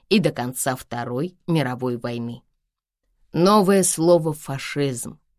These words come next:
В Испании была установлена военная диктатура, и генералы, особенно один по фамилии Франко,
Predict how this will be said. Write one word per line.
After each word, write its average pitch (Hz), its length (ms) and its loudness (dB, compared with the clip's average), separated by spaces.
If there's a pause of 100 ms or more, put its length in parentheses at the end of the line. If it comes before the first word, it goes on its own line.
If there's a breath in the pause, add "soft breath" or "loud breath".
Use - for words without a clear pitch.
(560)
В 151 240 2
Испании 190 540 2
была 143 300 0
установлена 143 760 -2
военная 131 600 -4
диктатура, 123 720 -8 (440)
и 185 120 4
генералы, 139 720 -2
особенно 135 640 0
один 143 360 -2
по 147 140 -2
фамилии 139 480 -2
Франко, 165 640 -4